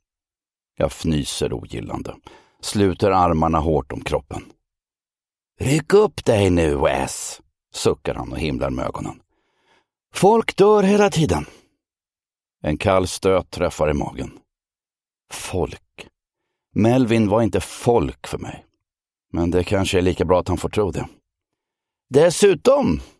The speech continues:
fortsätter han och sträcker på sig, så hörde jag att de ska släppa ut oss idag, så att vi kan fira nationaldagen. Jag ser förvånat upp.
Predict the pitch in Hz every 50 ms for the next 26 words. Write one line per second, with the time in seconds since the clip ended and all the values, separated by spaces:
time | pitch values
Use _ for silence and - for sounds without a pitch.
0 | _ _ - - - 120 82 - - 87 69 - - 73 64 62 62 - - -
1 | - 67 - - - - 52 50 - - - - - - _ _ - - - 104
2 | 98 117 127 139 135 160 160 147 - 147 143 131 - 147 139 123 - - 131 127
3 | - - 123 107 127 - - 269 233 - - 214 - - - - - _ _ _
4 | _ _ - - - - 131 127 - - 135 - 151 139 - - 139 135 135 131
5 | 135 131 123 - 139 135 127 123 113 104 143 175 226 - - - _ _ _ _
6 | _ _ _ _ _ _ _ _ _ _ _ _ _ _ _ _ _ _ _ _
7 | _ _ _ - 69 62 - - 87 80 73 - 80 76 69 73 73 67 62 -
8 | - 65 - - -